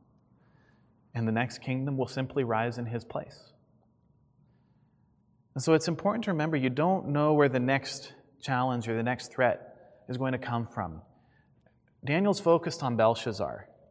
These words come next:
because that's who's in front of him. But things that alwa-, that sometimes may appear to be threatening don't always turn out to be. So you always be vigilant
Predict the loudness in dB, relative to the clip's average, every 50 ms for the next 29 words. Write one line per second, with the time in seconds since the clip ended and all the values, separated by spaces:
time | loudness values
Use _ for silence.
0 | _ _ -8 -4 -2 -2 0 2 2 0 0 0 -2 -4 -2 -2 -4 -6 -6 -6
1 | -4 -4 -4 -6 -6 -10 -14 -14 -16 _ _ _ _ _ _ _ _ _ _ _
2 | _ _ _ _ _ _ _ _ _ _ _ _ _ _ _ _ _ _ _ _
3 | _ _ _ _ _ _ _ _ _ _ _ _ _ _ _ _ _ _ _ _
4 | _ _ _ _ _ _ -10 -4 -2 -2 -2 0 -2 -2 0 -2 -2 -4 -8 -10
5 | -2 0 2 2 2 2 2 4 4 4 4 4 2 2 2 0 0 -2 -2 -4
6 | -4 -2 -2 -2 -2 -2 -2 -2 -2 -2 -2 -2 -2 -2 -2 0 0 0 0 0
7 | -4 -6 -6 -4 -4 -4 -4 -2 -2 -2 -2 -4 -6 -8 -8 -10 -14 -16 -20 _
8 | _ _ _ _ -4 0 2 2 4 4 2 0 -2 -4 -6 -4 -2 -2 -2 -4
9 | -6 -8 -10 -10 -12 -16 -18 -20 _ _ _ _ _ _ _ _ _ _ _ _
10 | _ _ _ _ _ _ _ _ _ _ _ _ _ _ _ _ _ _ _ _
11 | _ _ _ -8 -4 -2 -2 0 0 2 2 4 4 2 2 2 0 -2 0 0
12 | -2 -2 -2 -4 -8 -8 -8 -10